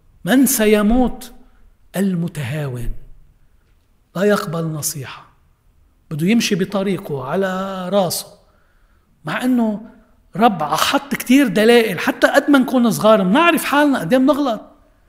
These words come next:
ما في شي منختاره بيطلع صح، وكل يوم نختبر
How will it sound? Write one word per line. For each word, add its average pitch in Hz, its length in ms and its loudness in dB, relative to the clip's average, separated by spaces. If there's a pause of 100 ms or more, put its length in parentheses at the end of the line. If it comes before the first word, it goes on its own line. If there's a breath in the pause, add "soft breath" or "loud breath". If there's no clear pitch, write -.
(380)
ما 233 80 2
في - 80 -2
شي 330 160 4
منختاره 285 460 6
بيطلع 240 320 0
صح، 262 400 -2
وكل 247 200 -2
يوم 285 240 4
نختبر 220 480 -4